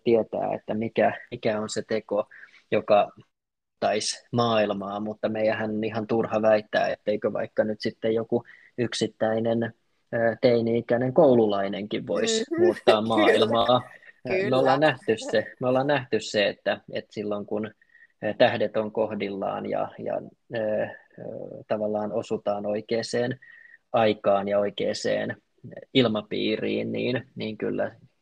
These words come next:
Speaker 1: yksittäinenkin henkilö voi isoa muutosta tehdä. Ja sen takia me ollaankin täällä tekemässä
Speaker 2: Niin.
Speaker 1: tätä kestävyysmuutoksen tekijöitä.
Speaker 2: Kyllä, joo.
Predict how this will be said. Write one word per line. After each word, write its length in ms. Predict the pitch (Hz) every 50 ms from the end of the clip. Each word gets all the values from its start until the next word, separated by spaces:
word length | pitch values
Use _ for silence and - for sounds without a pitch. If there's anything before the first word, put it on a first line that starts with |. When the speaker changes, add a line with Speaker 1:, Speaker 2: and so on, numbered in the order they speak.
| - -
Speaker 1:
yksittäinenkin 840 | 123 123 - - - - - - - - - 110 113 113 - 117 -
henkilö 520 | 107 117 117 117 120 - 123 120 123 123 123
voi 180 | 123 123 120 -
isoa 340 | 123 123 - - 110 - -
muutosta 520 | - 95 - - - - - - - - -
tehdä. 380 | - 113 - - - - - - _ _ _ _ _ -
Ja 60 | - -
sen 180 | - 143 127
takia 300 | 117 110 - - 120 117
me 100 | 127 135
ollaankin 420 | 131 117 107 101 101 98 101 98 -
täällä 320 | 101 90 87 - - - - _ _
tekemässä 540 | - 113 104 - 104 - 107 104 - - 113
Speaker 2:
Niin. 40 | 104
Speaker 1:
tätä 240 | 110 - - 120 120
kestävyysmuutoksen 1120 | - 131 120 - - - 123 120 127 135 - - 139 143 139 151 151 - - 156 156 143
tekijöitä. 680 | - 135 131 - 127 117 123 123 131 135 - 143 143 - - - _ _ _ _ _ _ -
Speaker 2:
Kyllä, 480 | - 226 220 208 208 208 208 214 233 226 220
joo. 400 | 247 214 208 202 196 202 196